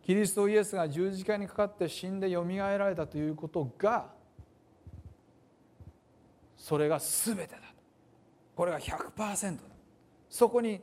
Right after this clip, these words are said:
付け加えるものは何一つないんだ。それによって私たちは神の前で、かつてその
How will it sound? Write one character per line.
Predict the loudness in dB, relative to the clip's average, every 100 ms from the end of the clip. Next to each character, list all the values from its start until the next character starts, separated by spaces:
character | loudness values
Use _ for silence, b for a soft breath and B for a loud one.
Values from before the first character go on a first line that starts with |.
| -10
付 | -8 6 6
け | 6
加 | 4
え | 2
る | 0
も | -4
の |
は | -6
何 | -4 -4
一 | 0 0
つ | 0
な | -6
い |
ん | -6
だ。 | -12 -20 _ _ _ _ -20 _ -20 -20 -20 -20 _ _ _ _ _ _ _ _ _ _ _ _ _ _ _ _ 6
そ | 8
れ | 10
に | 8
よ | 6
っ |
て | 4
私 | 0 -2
た | -2
ち | -2
は | -2
神 | 0 0
の | 0
前 | -2 -2 -2
で、 | 0 0 0 -8 -20 -20 -20 _ -20 _ -14 4
か | 6
つ | 6
て | 4 4
そ | 4
の | 0